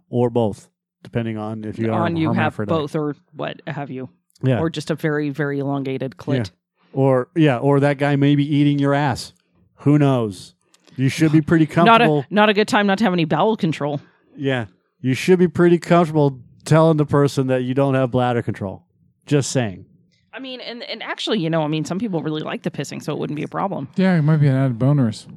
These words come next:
Speaker 1: Ugh.
Speaker 2: But, uh, if somebody's eating your ass, that's a good time to let them know that you don't have any bowel control.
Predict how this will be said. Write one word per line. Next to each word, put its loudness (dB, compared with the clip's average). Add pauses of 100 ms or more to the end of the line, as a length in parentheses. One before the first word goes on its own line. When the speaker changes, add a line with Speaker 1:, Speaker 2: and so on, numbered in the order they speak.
(560)
Speaker 1:
Ugh. -8 (220)
Speaker 2:
But, 2
uh, 2
if -6
somebody's -2
eating 0
your -4
ass, -2
that's -12
a -12
good -6
time -6
to -8
let -4
them -4
know -2
that -6 (220)
you -6
don't -8
have -8
any -6
bowel -4
control. -14